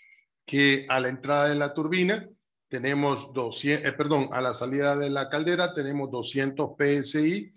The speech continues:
y la temperatura es de mil cero ochenta grados Fahrenheit. Nos dice que a la salida de la turbina o entrada al condensador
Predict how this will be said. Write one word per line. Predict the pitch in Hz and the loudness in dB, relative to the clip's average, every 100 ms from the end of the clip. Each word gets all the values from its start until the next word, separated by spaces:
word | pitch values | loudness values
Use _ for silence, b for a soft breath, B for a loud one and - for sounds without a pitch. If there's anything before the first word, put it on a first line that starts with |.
| b b b _ | b b b _
y | 180 | 2
la | 170 175 | 2 2
temperatura | 170 165 170 165 165 175 175 175 175 - | -2 -2 0 0 2 2 4 2 0 -4
es | 151 156 151 143 | -4 -2 -4 -2
de | 147 | 0
mil | 139 151 160 165 | 2 2 2 0
cero | - 147 147 | -2 -4 -2
ochenta | 143 147 139 139 135 | -4 -4 -4 -2 -2
grados | 117 110 107 - | 0 -2 -4 2
Fahrenheit. | 160 110 80 85 _ _ _ _ _ _ _ _ _ b _ _ | 2 2 -2 -12 _ _ _ _ _ _ _ _ _ b _ _
Nos | 127 120 | -4 2
dice | 139 143 160 | 2 2 0
que | 156 143 143 | 2 2 2
a | 127 | -2
la | 131 131 | 0 -2
salida | 131 131 147 151 156 | -4 0 2 4 2
de | 156 151 | 2 0
la | 151 147 | -2 -2
turbina | 175 185 185 185 185 | -4 -4 -2 0 0
o | 143 120 | -2 -6
entrada | 117 127 120 127 | -8 -4 0 0
al | 127 | -2
condensador | 127 127 131 117 139 156 180 180 | -6 -6 -6 0 2 4 4 0